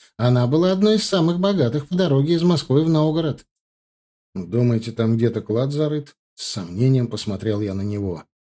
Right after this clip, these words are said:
"Ну, маловероятно, её б давно нашли". Но, увидев азартный блеск в его глазах, не стал спорить.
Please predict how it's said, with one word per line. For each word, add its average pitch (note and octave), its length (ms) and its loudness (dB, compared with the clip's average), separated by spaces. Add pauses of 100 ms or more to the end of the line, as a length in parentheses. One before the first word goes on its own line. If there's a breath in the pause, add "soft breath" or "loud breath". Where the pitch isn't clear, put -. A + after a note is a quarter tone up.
(340)
"Ну, A2+ 400 -6
маловероятно, B2+ 920 2
её C#3 220 2
б B2+ 60 -2
давно C#3+ 340 4
нашли". C3+ 600 0 (440)
Но, A2+ 160 -4
увидев D#3+ 360 0
азартный C#3+ 460 0
блеск C3+ 380 0
в A2+ 40 -10
его A#2 280 0
глазах, G#2 460 -6
не A#2 80 -2
стал A2 260 -6
спорить. E2 540 -8